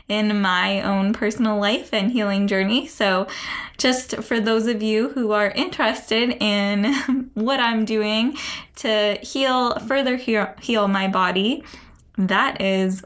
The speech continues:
what I am up to. Um, so anyways, I am recording this on Tuesday afternoon, and I am just kind of taking a major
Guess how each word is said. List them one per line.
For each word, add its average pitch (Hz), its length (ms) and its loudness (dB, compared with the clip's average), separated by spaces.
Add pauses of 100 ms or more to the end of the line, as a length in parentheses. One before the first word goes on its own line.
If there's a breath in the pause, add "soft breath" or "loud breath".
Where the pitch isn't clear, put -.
what 190 460 0
I 196 140 0
am 190 220 2
up 208 220 -2
to. - 500 -4 (760)
Um, 190 400 0
so - 480 0 (460 loud breath)
anyways, 202 500 0
I 208 140 2
am 220 340 0
recording 202 680 0
this 180 340 -2
on 190 300 2
Tuesday 196 1000 0
afternoon, 185 920 0 (500 loud breath)
and 185 960 0 (200)
I 185 140 0
am 190 260 2
just 185 800 -2 (140)
kind 208 280 0
of 190 400 -2 (140)
taking 240 500 0
a 190 220 2
major 185 920 0